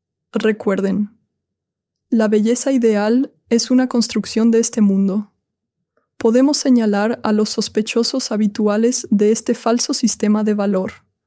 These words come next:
la industria de la moda, la publicidad,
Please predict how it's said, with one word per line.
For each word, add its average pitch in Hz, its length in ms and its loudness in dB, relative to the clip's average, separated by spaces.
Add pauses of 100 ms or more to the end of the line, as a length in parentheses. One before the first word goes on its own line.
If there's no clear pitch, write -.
(520)
la 208 160 2
industria 240 460 2
de 226 100 2
la 196 100 0
moda, 208 480 -2 (160)
la 202 160 0
publicidad, 202 640 -2